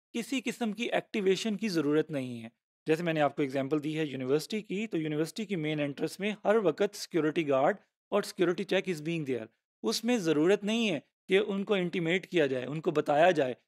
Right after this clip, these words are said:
कि आपने रेडी रहना है। They are going to trained, they are just going to advise that every time you have just to vigilant, you have just to be very focused कि ब-, अम,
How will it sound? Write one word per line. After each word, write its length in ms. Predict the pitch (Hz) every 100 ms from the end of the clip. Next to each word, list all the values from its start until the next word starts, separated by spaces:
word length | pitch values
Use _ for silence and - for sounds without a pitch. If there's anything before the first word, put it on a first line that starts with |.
| _ -
कि 100 | 202
आपने 640 | 160 151 156 180 190 170
रेडी 340 | 135 143 180
रहना 240 | 165 135 131
है। 160 | 123 _ -
They 340 | 151 190 226 185
are 240 | 175 185
going 280 | 147 180 196
to 120 | 226
trained, 400 | - 202 190 127 123 139
they 180 | 175 202
are 260 | 165 156
just 200 | 165 175 165
going 220 | 165 180 196
to 140 | 202 - -
advise 560 | 151 143 147 196 214 - _ _ -
that 200 | 165 190 - 180
every 300 | 190 240 185
time 260 | 156 196 196 -
you 100 | 190 220
have 140 | 160 170
just 140 | 170 196
to 100 | 147
vigilant, 480 | 151 196 214 233 - -
you 200 | 160 180
have 180 | 156 139
just 180 | 165 -
to 100 | 175
be 160 | 190 - _ _ -
very 340 | 160 165 196 240
focused 460 | 190 151 156 151 - _ -
कि 120 | 185
ब-, 320 | 151 139 - -
अम, 220 | 160 160